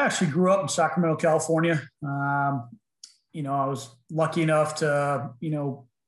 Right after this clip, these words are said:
play, uh, junior college baseball at Sacramento City College for Jerry Weinstein.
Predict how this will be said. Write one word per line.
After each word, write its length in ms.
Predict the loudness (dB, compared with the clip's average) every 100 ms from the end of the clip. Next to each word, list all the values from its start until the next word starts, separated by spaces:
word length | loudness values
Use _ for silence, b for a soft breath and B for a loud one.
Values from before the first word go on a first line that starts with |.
| _
play, 480 | -2 0 0 -4 -14 -12
uh, 200 | -10 -4
junior 280 | 0 0
college 320 | 2 0 0 0
baseball 380 | -2 0 -4
at 40 | -2
Sacramento 440 | -2 -2 0 -2
City 260 | -2 -4 -4
College 400 | -2 0 0 -4
for 140 | -8
Jerry 340 | -6 -4 -2 -2
Weinstein. 600 | -2 -2 -2 -2 -2 -4